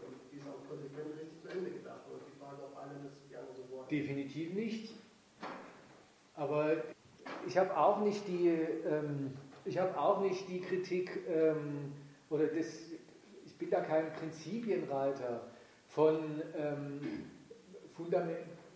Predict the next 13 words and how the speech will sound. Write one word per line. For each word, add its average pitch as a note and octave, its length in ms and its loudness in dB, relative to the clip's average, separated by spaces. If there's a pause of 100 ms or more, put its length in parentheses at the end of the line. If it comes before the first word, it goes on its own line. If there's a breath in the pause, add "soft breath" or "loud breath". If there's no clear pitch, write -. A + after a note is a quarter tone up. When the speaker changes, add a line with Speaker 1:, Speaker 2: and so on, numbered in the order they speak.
(460)
Speaker 2:
ähm, C3 840 -4
antikapitalistischer E3+ 1040 0
Fundamentalkritik. C#3+ 1160 -2 (640 loud breath)
Und C#3+ 420 -2 (120)
a-, D3+ 60 -2
a-, - 460 -6 (160)
alles D#3 280 -2
andere D#3 320 -2
wäre D3+ 360 6
sozusagen D3+ 560 0
unter E3 240 -2
meiner D3 400 0
Würde, F3 520 4